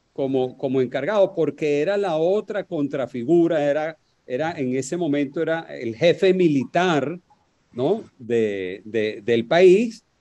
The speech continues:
estaban, pues, en alta estima, durante muchos años fue el jefe militar del país, con, con, con Páez, cambió, cambió de varios, de varios cargos, pero estaba en alto,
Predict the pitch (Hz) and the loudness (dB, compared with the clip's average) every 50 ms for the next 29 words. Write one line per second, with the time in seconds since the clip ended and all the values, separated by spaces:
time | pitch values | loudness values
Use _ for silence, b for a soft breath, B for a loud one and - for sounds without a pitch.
0 | _ _ - 123 110 - - 120 117 120 131 143 147 151 156 156 156 151 143 135 | _ _ -8 -8 -6 -4 -4 -2 0 0 2 2 2 2 2 2 2 2 2 0
1 | 127 - 123 110 117 110 110 113 120 127 127 131 147 160 143 - - 160 165 165 | 0 0 -2 -2 -2 -2 -2 -2 0 -2 -2 -2 -4 -6 -6 -2 0 0 2 2
2 | 180 160 135 123 123 117 113 - 120 110 117 113 117 - 156 - 160 147 143 160 | 2 2 2 0 0 -2 -4 -6 -8 -6 -8 -8 -8 -10 -8 -6 -4 -2 -2 -2
3 | 151 156 165 160 165 165 b b b b b b b _ _ _ - 120 113 107 | -2 -2 0 0 0 -2 b b b b b b b _ _ _ -2 -2 -2 0
4 | 104 113 127 123 - 147 151 165 156 127 110 135 123 135 160 147 147 143 147 175 | 0 0 -2 -2 0 0 0 0 0 0 0 -2 -2 -2 -2 -2 0 0 0 0
5 | 190 180 190 185 - _ _ _ _ _ - 135 123 117 110 107 104 101 98 92 | 0 -2 -4 -8 -14 _ _ _ _ _ -4 -2 -2 -2 -2 -4 -4 -6 -6 -8
6 | 90 87 82 _ - 117 101 101 104 - - - 120 117 107 113 - 202 214 214 | -10 -12 -14 _ -8 -6 -6 -6 -8 -8 -6 -4 -4 -4 -2 0 2 4 4 6
7 | 196 180 - - - 135 123 117 120 123 127 131 139 139 - _ _ _ _ _ | 6 4 4 2 0 -2 -2 0 0 2 2 2 2 0 -4 _ _ _ _ _
8 | _ _ _ - 123 117 117 113 117 123 127 131 143 147 151 156 151 143 156 156 | _ _ _ -8 -6 -4 -4 -2 0 2 4 4 4 2 2 2 2 0 0 -2
9 | 147 147 160 - 127 131 123 127 135 165 185 180 - 190 190 190 233 220 - - | -4 -6 -8 -6 -4 -2 -2 -2 -2 -4 -6 -4 -4 -4 -2 -2 -2 -2 -2 -2
10 | 151 127 123 117 - - 135 123 135 160 185 180 170 151 151 147 147 147 147 147 | -2 0 -2 -4 -4 -6 -6 -4 -4 -4 -2 -2 -2 -2 0 -2 -2 -2 -4 -4
11 | 180 180 180 180 | -4 -4 -4 -4